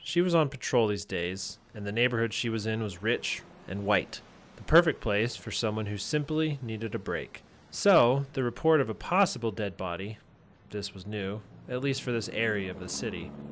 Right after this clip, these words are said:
May, on the other hand, had seen plenty of death in her eighteen years. The ambulance was already on its way, which was good.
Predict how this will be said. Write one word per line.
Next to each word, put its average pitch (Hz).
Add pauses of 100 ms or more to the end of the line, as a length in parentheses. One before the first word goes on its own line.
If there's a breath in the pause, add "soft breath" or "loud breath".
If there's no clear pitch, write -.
(200)
May, 151
on 127
the 113
other 104
hand, 101 (160)
had -
seen 107
plenty 131
of 95
death 92
in 117
her 117
eighteen 107
years. 82 (260)
The 151
ambulance 156
was 113
already 117
on 107
its 101
way, 92
which 104
was -
good. 127